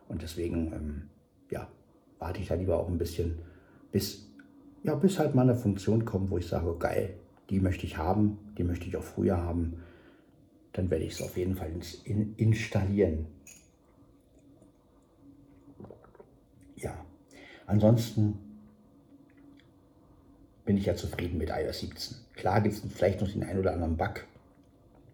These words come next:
Aber gut, ich habe ja auch ein älteres iPhone, das muss man auch wieder sehen, ne? Also, und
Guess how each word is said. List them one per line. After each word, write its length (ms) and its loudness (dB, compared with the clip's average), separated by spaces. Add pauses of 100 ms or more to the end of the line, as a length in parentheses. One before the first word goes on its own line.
(960)
Aber 160 -2
gut, 220 -2
ich 180 -10
habe 120 -2
ja 60 6
auch 100 0
ein 60 4
älteres 380 -2
iPhone, 500 2 (240)
das 120 -20
muss 160 -10
man 80 -2
auch 120 -2
wieder 140 6
sehen, 320 0
ne? 240 -2
Also, 340 -4 (2000)
und 340 -4